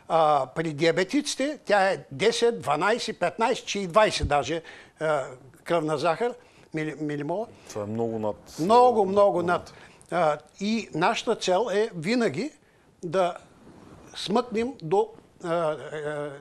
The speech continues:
Speaker 1: до нивата, които са за здравите хора.
Speaker 2: А, важно е да се знае, че редовният самоконтрол намалява усложненията от диабета с около тридесет и пет процента.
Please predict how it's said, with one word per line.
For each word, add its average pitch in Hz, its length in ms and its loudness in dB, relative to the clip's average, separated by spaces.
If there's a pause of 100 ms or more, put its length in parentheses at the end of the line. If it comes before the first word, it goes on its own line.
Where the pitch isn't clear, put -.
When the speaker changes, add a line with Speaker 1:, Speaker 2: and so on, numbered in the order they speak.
Speaker 1:
до 151 380 -6
нивата, 196 460 2
които - 340 -8
са 202 120 -2
за 160 140 -4
здравите 127 440 -6
хора. - 260 -16 (1200)
Speaker 2:
А, 110 240 0 (160)
важно 131 260 0
е 185 40 -4
да 185 60 -4
се 165 140 -4
знае, 139 240 -4
че 170 240 -4
редовният 147 480 0
самоконтрол 123 720 -2
намалява 131 420 2
усложненията 92 580 -6
от 82 100 -12
диабета 131 800 -4
с - 240 -4 (420)
около - 160 -14
тридесет 135 280 -2
и 120 40 -6
пет 135 200 0
процента. 120 560 0